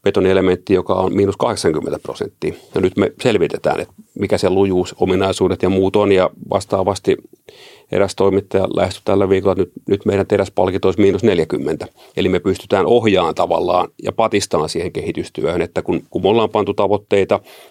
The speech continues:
niin nyt teidän pitää pystyä toimittamaan tämmöistä ja tämmöistä ja tämmöistä ja parantamaan tätä. Ja se tulee jatkossa olemaan niin kuin tässä hankintamielessä yksi keskeinen kriteeri, et, et jos ennen on enemmän katsottu hintaa ja teknisiä ominaisuuksia, niin tämähän tulee nyt sinne rinnalle, että,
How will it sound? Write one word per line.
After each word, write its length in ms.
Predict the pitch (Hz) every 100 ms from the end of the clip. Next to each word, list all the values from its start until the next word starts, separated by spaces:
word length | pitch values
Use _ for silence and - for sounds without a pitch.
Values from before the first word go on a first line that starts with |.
| -
niin 240 | 98 82 - - -
nyt 140 | 107
teidän 240 | 104 95 95
pitää 260 | 98 98
pystyä 280 | 101 98 101 -
toimittamaan 440 | 104 98 - 92
tämmöistä 340 | 104 95 -
ja 40 | 92
tämmöistä 360 | 107 101 -
ja 60 | 82
tämmöistä 340 | - 95 95
ja 40 | 101
parantamaan 500 | 123 92 76 80 80
tätä. 240 | 78 82 - - -
Ja 60 | 90
se 120 | 95
tulee 240 | 92 90 98
jatkossa 360 | 104 104 95
olemaan 220 | 95 92
niin 100 | 92
kuin 160 | 95 85
tässä 220 | 95 -
hankintamielessä 840 | 117 101 101 95 87 87 87 - 85 - - - 104
yksi 260 | 101 -
keskeinen 480 | 104 101 - 95 98
kriteeri, 640 | 120 123 - - 87 - _ _ - - - 85
et, 100 | -
et 180 | - -
jos 140 | 92 98
ennen 240 | 95 95
on 120 | 92 - - -
enemmän 320 | - 98 92 90
katsottu 400 | 92 101 - 98
hintaa 320 | 104 98 90
ja 60 |
teknisiä 440 | 92 95 98 92 87
ominaisuuksia, 580 | 90 90 87 90 - 90
niin 60 |
tämähän 260 | 95 90 87
tulee 200 | 95 98
nyt 100 | -
sinne 160 | 98
rinnalle, 400 | 104 101 87 82
että, 240 | 87 -